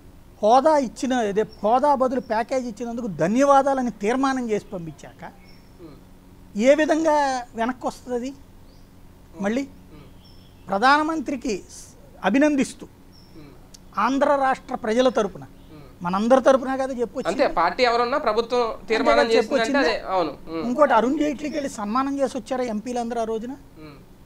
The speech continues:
Speaker 1: అయిపోయాక మళ్ళీ తూచి తూచి అంటే ఇదేమన్నా చిన్నపిల్లల ఆట?
Speaker 2: మ్మ్.
Speaker 1: ప్రాక్టికల్గా ఈవెన్ రెండవ కోణం చూద్దాం. ఇవాళ తెలివిగా అడిగితే ఎలా రాబట్టుకోవాలి? తెలివైనోడు ఎవడైనా సరే,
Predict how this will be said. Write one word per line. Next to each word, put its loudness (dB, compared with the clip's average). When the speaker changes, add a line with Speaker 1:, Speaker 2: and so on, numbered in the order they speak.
Speaker 1:
అయిపోయాక 2
మళ్ళీ -2
తూచి 2
తూచి 2
అంటే -2
ఇదేమన్నా 0
చిన్నపిల్లల -4
ఆట? -10
Speaker 2:
మ్మ్. -18
Speaker 1:
ప్రాక్టికల్గా -2
ఈవెన్ 2
రెండవ 8
కోణం -2
చూద్దాం. -12
ఇవాళ 4
తెలివిగా 2
అడిగితే 0
ఎలా 0
రాబట్టుకోవాలి? -2
తెలివైనోడు 0
ఎవడైనా -8
సరే, -20